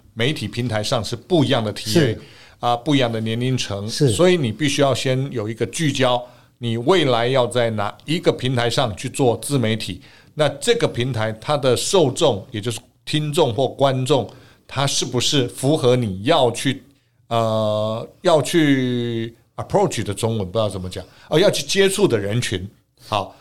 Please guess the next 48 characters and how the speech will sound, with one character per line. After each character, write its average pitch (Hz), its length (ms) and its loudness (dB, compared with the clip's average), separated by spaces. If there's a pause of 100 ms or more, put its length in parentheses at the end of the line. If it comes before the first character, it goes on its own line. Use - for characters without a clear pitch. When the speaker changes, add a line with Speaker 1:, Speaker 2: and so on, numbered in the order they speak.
(280)
Speaker 1:
那 156 120 4
如 180 140 2
果 170 160 4
是， 185 280 2 (300)
你 110 100 -8
就 123 140 0
要 131 80 4
选 98 240 -2
定 131 180 -2
一 131 140 -8
个 147 100 -2
平 113 280 -6
台， 104 160 -4
比 - 100 -4
如 127 80 2
说 139 120 0
I 147 180 -2
G 147 160 -4
有 147 100 4
I 131 140 0
G 127 240 -2
的 113 340 2 (320)
年 120 180 0
轻 151 160 0
族 131 160 0
群， 107 400 -4 (360)
Facebook 180 500 2
可 107 140 -6
能 107 120 -4
就， 120 340 2 (100)
呃， 117 100 -4
年 113 180 -2
纪 143 140 -2
稍 143 140 2
微 143 100 4
大 135 260 0
一 117 120 -2
点， 104 280 -4 (260)
好 107 280 0 (220)
，Y 175 160 2
T 190 400 -2
可 - 140 -8
能， 117 400 -4
诶， 151 120 0
各 185 160 0
种 104 180 0
都 131 220 2
有。 107 180 4